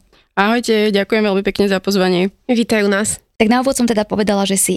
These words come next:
Speaker 3: H R business partner, tak skúsme našim poslucháčom povedať, čo táto pozícia obnáša.
Speaker 1: Áno.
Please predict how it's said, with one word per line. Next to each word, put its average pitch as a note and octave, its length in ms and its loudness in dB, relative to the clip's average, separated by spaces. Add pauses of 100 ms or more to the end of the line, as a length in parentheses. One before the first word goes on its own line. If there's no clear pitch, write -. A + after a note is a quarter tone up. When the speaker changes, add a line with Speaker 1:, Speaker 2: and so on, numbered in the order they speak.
Speaker 3:
H G#3+ 240 0
R G3 160 0
business F#3+ 320 0
partner, A3+ 560 -2 (480)
tak G3 320 -2 (160)
skúsme C4 320 0
našim G3+ 320 2
poslucháčom G3 560 -2
povedať, F#3 320 -2
čo G3+ 80 0
táto G3 240 -2
pozícia F3 480 -2
obnáša. F3 480 -4 (240)
Speaker 1:
Áno. F3 240 0